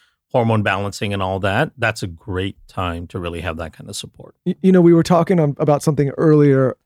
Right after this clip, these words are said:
Speaker 2: We were talking about how the world is actually getting better, but
Speaker 1: Yeah.
Speaker 2: if, I, I guarantee if you ask the majority of people listening to the show, if you just polled them on the street, "Hey, do you think the world's better or worse?" The majority of them would say worse. And there's probably
Speaker 1: Yeah.
Speaker 2: a lot of people listening right now that are screaming, saying, "Yeah, it's worse."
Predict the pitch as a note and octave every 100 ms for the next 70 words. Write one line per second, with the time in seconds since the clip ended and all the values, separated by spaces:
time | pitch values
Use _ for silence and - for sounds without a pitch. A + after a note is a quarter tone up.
0 | _ D3+ C3+ E3 C#3+ B2+ C3+ C3 B2+ B2+
1 | B2+ A#2+ A#2+ B2 C3 B2 B2+ A#2+ A#2 G#2+
2 | D#3 C#3 B2+ A2+ B2 C3 C#3+ - F3+ F3
3 | D3+ G3+ F3 - D3+ C3+ F3+ E3 D#3 C#3+
4 | E3 D3 A2+ D3+ D3+ D3+ C#3 D3+ C3+ C3
5 | C3 - C#3 C3 A#2+ C3+ A2+ C3+ B2+ -
6 | C3+ C3+ C3+ B2+ A#2+ - C#3 B2+ C3 B2+
7 | C3 A#2+ C3 C3 G#2 C3 C3 C3 B2 C3
8 | A#2 - C#3+ B2 D3+ D#3 D3 C3 C3 B2+
9 | - _ _ - D3+ - D3 B2 C3 A#2+
10 | C#3+ C3+ F3 E3 D3 C#3+ C#3+ D3+ C#3+ C3+
11 | - D#3+ C#3+ D3 C#3 D3 C3+ A#2+ - C#3+
12 | C3 B2+ C3 C#3 A#2+ - C3+ - -